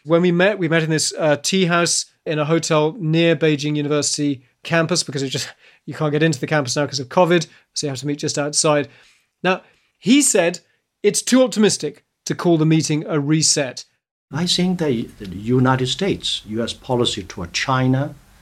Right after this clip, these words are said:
Speaker 2: and the U S, that is the containment, uh, you know, is decoupling,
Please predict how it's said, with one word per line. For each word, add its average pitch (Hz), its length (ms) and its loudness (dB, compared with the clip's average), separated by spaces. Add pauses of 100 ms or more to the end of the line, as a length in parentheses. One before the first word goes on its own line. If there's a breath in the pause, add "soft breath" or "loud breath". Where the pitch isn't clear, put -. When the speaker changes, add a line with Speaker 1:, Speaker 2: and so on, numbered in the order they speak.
(460 soft breath)
Speaker 2:
and 101 160 -8
the 95 80 -10
U 123 260 6
S, 131 580 2
that 110 140 -8
is 110 240 -2
the 98 280 -8
containment, 98 840 0 (680 loud breath)
uh, 92 200 -6
you 110 80 -4
know, 107 80 -4
is 98 180 -6
decoupling, 127 880 -4